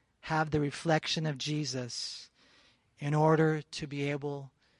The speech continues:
to shine for him. And so, uh, prayerfully, we have that heart. Um,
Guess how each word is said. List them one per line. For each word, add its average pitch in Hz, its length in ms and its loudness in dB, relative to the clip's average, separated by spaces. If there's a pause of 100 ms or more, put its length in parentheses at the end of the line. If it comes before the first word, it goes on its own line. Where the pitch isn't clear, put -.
(140)
to 156 120 -6
shine 139 680 2 (300)
for 143 200 -6
him. 117 360 -8 (1040)
And 151 140 -4
so, 180 420 6
uh, 165 160 -4
prayerfully, 202 580 2
we 185 140 2
have 175 300 2
that 175 180 2
heart. 175 600 4 (720)
Um, 165 480 4